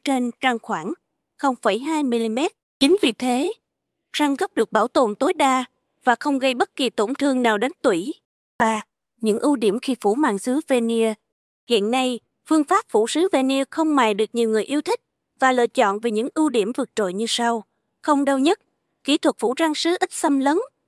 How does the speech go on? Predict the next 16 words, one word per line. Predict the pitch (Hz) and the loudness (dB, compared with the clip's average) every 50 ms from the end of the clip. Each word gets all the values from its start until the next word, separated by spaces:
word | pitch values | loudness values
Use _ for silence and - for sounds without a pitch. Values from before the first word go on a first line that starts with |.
| _ | _
do | - 220 269 262 | 0 2 2 2
đó | 240 240 269 - | 2 0 0 0
cảm | - 220 208 240 | -2 -2 -2 0
giác | 277 392 - - | 0 -2 -2 0
đau | 320 294 269 | -2 0 0
đớn, | 240 285 285 330 403 508 - _ _ - | 2 0 0 0 0 -4 -6 _ _ -2
e | - 277 269 262 | 0 2 2 2
buốt | 214 202 285 403 - - | 2 0 0 0 0 0
trong | 330 285 254 | -2 -2 -2
quy | - 269 262 | 0 -2 -2
trình | - 254 226 190 190 | 2 0 0 0 0
thực | - 214 - - | -6 -8 -6 -4
hiện | 240 208 190 | -4 -4 -2
phục | - 226 196 - | -2 -4 -4 -2
hình | 233 226 202 180 - | -4 -4 -4 -4 -2
răng | - 247 247 247 247 240 | -2 -2 0 -2 -4 -6